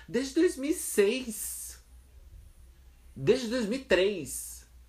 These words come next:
A última vez que alguém falou essa frase, eu trouxe vocês de volta no tempo, né? Você nem esperava, né? Você nem sabia, né? A última vez que eu vi essa frase foi em dois mil e oito. Nossa, meu filho, você tem muita coisa pra aprender.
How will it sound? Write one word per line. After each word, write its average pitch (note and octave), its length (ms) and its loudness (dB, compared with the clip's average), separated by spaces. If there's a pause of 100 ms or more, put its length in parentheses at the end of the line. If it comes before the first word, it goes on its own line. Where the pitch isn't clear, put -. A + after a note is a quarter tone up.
(140)
A F#3 160 -6
última B3+ 360 -2
vez D#3 220 0
que - 80 -4
alguém D3 220 -2
falou C3 260 0
essa A3 220 -4
frase, G#2+ 800 -4 (400)
eu G#2+ 100 2
trouxe A#2 380 2
vocês A2+ 280 0
de A#2 80 -4
volta G#2 280 2
no G4 100 -2
tempo, C3+ 400 -2
né? C3 220 -4 (480)
Você A2+ 180 -2
nem A2 160 2
esperava, C3+ 580 -2
né? A#2 120 -2
Você G#2+ 160 -6
nem A2+ 100 -4
sabia, B2 380 -6
né? A#2+ 140 -10 (300)
A B2+ 120 0
última A#3 340 0
vez E3 180 0
que - 80 -8
eu D3+ 60 4
vi C#3 80 2
essa C3+ 160 -2
frase C3+ 300 -2
foi D3+ 100 -6
em C#3 40 -4
dois C3+ 180 -4
mil D3 140 -2
e A3 60 -2
oito. E3 460 -6 (880)
Nossa, A2 380 0
meu A2+ 140 0
filho, G2+ 340 -4 (340)
você A2+ 220 -2
tem A#2 140 2
muita A#2 240 0
coisa B2 260 -4
pra B2 100 -4
aprender. A#2 580 -4